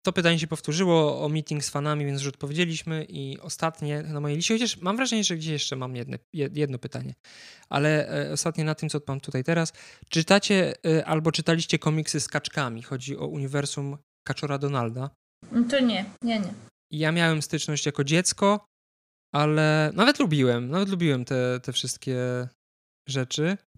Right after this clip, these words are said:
Speaker 1: ale jakoś specjalnie mnie to nie, nigdy nie kręciło i jakoś specjalnie mnie to nigdy nie wciągnęło na tyle, żebym jakoś się tym zajarał, więc mnie Kaczor Donald trochę irytuje przez to, że on jest taką postacią, jak ze, z taką slapstickową postacią, po prostu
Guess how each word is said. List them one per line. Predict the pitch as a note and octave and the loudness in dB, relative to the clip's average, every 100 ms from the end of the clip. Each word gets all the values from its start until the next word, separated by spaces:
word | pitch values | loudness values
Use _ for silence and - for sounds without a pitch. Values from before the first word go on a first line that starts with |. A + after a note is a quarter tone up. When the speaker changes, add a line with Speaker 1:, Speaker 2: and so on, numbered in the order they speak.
| - - | -20 -6
Speaker 1:
ale | C#3+ D3+ D3+ D3+ D3+ D3 D3 D3 D3 D3 - - | -2 0 2 2 2 2 2 0 0 -2 -6 -8
jakoś | D3 D3 D#3 C#3 | -6 -4 -2 -2
specjalnie | - D#3 - D#3 D3+ D3 D3 | -4 -4 -2 2 2 2 0
mnie | C#3 C#3 C3+ | -2 -2 -4
to | C#3 | -4
nie, | C3+ C3+ B2+ B2+ B2+ - _ _ - | -4 -2 -2 -2 -4 -8 _ _ -6
nigdy | C#3 C3 | -4 -2
nie | C3+ C3 | -2 -2
kręciło | C#3 C3 - D#3 D3 | -4 -4 -2 0 0
i | D3+ | -2
jakoś | C#3+ D3+ | -4 -4
specjalnie | - C#3 - C#3 C#3 C#3 | -4 -6 -2 -2 -2 -4
mnie | C3+ C3 | -6 -8
to | - | -8
nigdy | C3 C3 C3 B2+ B2+ | -8 -6 -8 -6 -6
nie | B2+ B2 B2 B2+ B2 _ _ - | -6 -6 -6 -8 -12 _ _ -12
wciągnęło | - D3 D3+ D3+ D3 | -2 0 2 2 2
na | C3+ | 0
tyle, | C3 C#3+ | -2 -2
żebym | C#3 C#3 C#3 | 0 -2 -2
jakoś | C3+ C3+ | -4 -6
się | - | -6
tym | C#3 C3+ | -6 -4
zajarał, | B2+ B2 A2+ A2 | -2 -2 -4 -6
więc | B2 A#2 - - _ _ _ - | -12 -12 -12 -14 _ _ _ -6
mnie | G3 | -2
Kaczor | F3+ E3 | 0 -2
Donald | D3+ D#3 C#3 | -2 -2 -4
trochę | C#3 D3 | -6 -4
irytuje | C3+ B2+ C#3 B2+ | -4 -4 -6 -6
przez | C3+ B2 | -8 -10
to, | |
że | A#2+ | -10
on | B2 | -10
jest | A#2+ | -10
taką | B2 A#2+ | -12 -12
postacią, | A#2+ B2 B2 - B2 | -12 -12 -12 -12 -12
jak | A#2 | -10
ze, | B2 | -8
z | - - - | -6 -6 -8
taką | - F3 | -8 -4
slapstickową | - - - D#3+ C#3+ A#2 | -4 -4 -6 -4 -4 -6
postacią, | A#2 - A#2 C3+ | -12 -14 -14 -16
po | B2+ | -18
prostu | - C3 - | -14 -14 -14